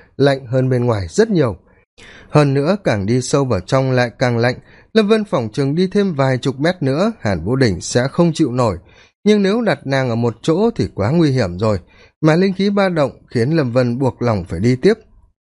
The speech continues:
Ngay tới đây hắn liền thúc đẩy lực lượng của Tinh Vân theo lưng của Hàn Vũ Đình trực tiếp lan tới cơ thể nàng. Trong chớp mắt, cảm giác lạnh giá trên người nàng đã bị khu trục đi hết. Càng đi về phía trước, nhiệt độ đã đạt tới ngưỡng đóng băng. Dưới cái không khí ẩm ướt lạnh giá này,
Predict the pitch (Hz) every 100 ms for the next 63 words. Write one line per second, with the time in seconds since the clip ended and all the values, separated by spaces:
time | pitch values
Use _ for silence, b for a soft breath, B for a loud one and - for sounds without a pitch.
0 | _ _ - 156 156 147 135 127 120 165
1 | 202 123 113 240 - 151 101 107 - 143
2 | 131 131 120 185 180 185 185 180 B B
3 | - 214 214 214 196 135 127 139 208 175
4 | 104 87 127 - - 208 - 123 110 104
5 | 110 170 196 156 139 95 92 107 90 B
6 | B B _ 208 202 233 214 233 233 -
7 | 127 85 113 139 127 92 101 101 110 214
8 | 220 180 131 92 104 92 82 107 147 147
9 | 85 - 131 123 117 - 117 135 226 -
10 | b b b _ - 170 190 196 165 -
11 | 175 185 240 240 135 104 127 117 92 123
12 | 143 117 - 113 127 156 185 208 131 185
13 | 160 151 b b b b - 127 156 202
14 | 180 143 147 175 151 87 135 202 190 123
15 | 90 104 110 196 160 90